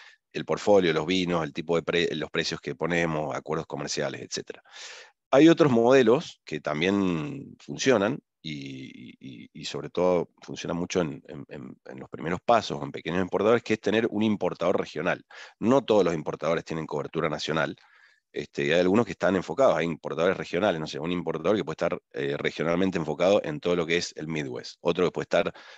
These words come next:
en California, otro que puede estar en, en Florida, Texas, lo que sea, o dos o tres estados chiquitos. También es una opción para analizar, y ahí sí, yo me concentro con un importador donde tiene un, una región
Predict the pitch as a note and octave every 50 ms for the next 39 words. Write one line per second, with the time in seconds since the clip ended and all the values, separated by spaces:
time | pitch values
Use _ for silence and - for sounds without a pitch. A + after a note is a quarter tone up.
0 | - - E2+ - - D2+ E2 F#2+ A#2+ C3 B2+ A#2+ A2+ G#2 F2+ F2+ E2+ F2 E2+ D#2
1 | E2 E2+ - - F2 F2 E2 D#2+ D#2 - - E2+ D2+ - D#2+ E2+ F2 F2+ F#2 F#2+
2 | F2+ E2+ D#2+ - _ _ _ _ _ _ _ _ _ - F2+ E2+ E2 - D2 C#2+
3 | D#2+ - - E2 - - - - - _ _ _ - - - - - _ - -
4 | C#2+ C#2+ E2+ F2 E2 F2+ - F2 E2+ E2+ D#2+ - F2+ F2 E2+ - - - F#2+ D#2
5 | C#2+ C#2+ D2 - - - - - - _ - A2+ B2+ E3+ F3 D3+ C#3 B2 A2+ G#2
6 | F#2 - - G2+ F2 E2+ - D#2 D2+ D#2 D2+ D2 C#2 - D#2+ C#2+ - - - -
7 | - - - F2+ G2 B2+ - - - D#3 C#3 G#2 - - D#2+ E2+ E2+ F#2 E2 F2
8 | F2+ F2+ - A#2 G#2 E2+ E2+ D#2+ - D2+ D2+ F2 F2+ G2 G2+ G2+ F#2 G#2+ A2 G#2+
9 | A#2 A#2+ C3+ C#3 D3 C#3+ G#2 E2+ D#2 D2+ D2+ C#2+ - F#2 D#2+ C#2+ B1 - - F2
10 | F#2 G2 G2 G2 G2 F#2+ F2+ F2 - - F#2+ F#2+ F#2+ F#2+ F#2+ F#2+ G2+ A2+ B2+ C3
11 | - - D#3+ D3+ C3+ C#3+ D3+